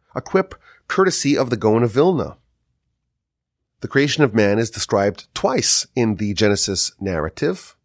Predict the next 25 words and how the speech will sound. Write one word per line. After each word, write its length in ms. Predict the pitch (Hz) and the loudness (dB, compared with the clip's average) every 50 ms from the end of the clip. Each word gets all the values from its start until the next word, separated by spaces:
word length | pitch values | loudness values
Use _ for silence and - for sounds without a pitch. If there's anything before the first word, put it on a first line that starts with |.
| _ _ _ _ | _ _ _ _
Why? 320 | - - 73 71 67 71 - | -8 -4 -2 0 0 -2 -2
Of 120 | 143 143 | -6 -8
course, 280 | - - 82 82 - - | -6 -6 -6 -6 -6 -6
it's 140 | 90 - - | -8 -12 -14
a 40 | |
question 320 | - - 87 90 - - 101 | -8 -6 -6 -4 -2 -2 -4
we've 80 | 92 | -2
discussed 360 | - 90 - - 85 85 - - | -4 -6 -6 -4 -4 -4 -4 -6
in 40 | |
the 60 | 80 - | -8 -4
past. 520 | - 110 117 147 156 - - - - - _ _ _ _ | 0 0 0 0 0 -2 -4 -6 -12 -20 _ _ _ _
Listen 320 | - 98 104 - - 107 95 | -4 -2 -2 -2 -2 -4 -4
to 100 | - - | -6 -6
the 200 | 101 95 117 110 | -2 0 0 2
rebroadcast 1000 | 92 85 117 117 101 78 - 107 110 107 107 107 - - - 110 107 104 - - - | 2 0 -2 -2 -2 -4 -2 0 2 2 2 0 -2 -6 -6 -4 -4 -4 -6 -8 -10
episode. 560 | - 101 - - 208 - - - 101 - 175 _ _ _ _ _ _ _ _ _ _ _ _ _ _ _ _ _ _ _ _ _ _ _ _ _ _ _ - - - - - | -10 -10 -8 -6 -6 -4 -2 -2 -4 -4 -6 _ _ _ _ _ _ _ _ _ _ _ _ _ _ _ _ _ _ _ _ _ _ _ _ _ _ _ -20 -14 -14 -8 -2
But 60 | - | 0
it's 100 | 143 - | 0 2
very 160 | 151 170 - | 2 2 2
interesting 540 | 214 - - 156 - 131 107 101 104 107 110 - _ _ _ _ _ _ _ _ _ _ _ _ _ | 2 0 0 -2 -2 -2 0 0 -2 -4 -6 -8 _ _ _ _ _ _ _ _ _ _ _ _ _
to 80 | - - | -8 -4
look 200 | 113 123 131 - | -4 -4 -2 -2
at 80 | 113 92 | -2 -2
how 580 | - - 107 107 101 98 98 98 95 92 - _ _ _ _ _ _ _ _ _ _ _ _ _ _ _ _ _ _ _ _ - | -2 -4 -2 0 0 2 2 2 0 -2 -4 _ _ _ _ _ _ _ _ _ _ _ _ _ _ _ _ _ _ _ _ -14
man 640 | - 87 92 95 98 98 98 101 98 98 98 95 | -8 -4 -2 0 2 2 4 2 2 2 -2 -6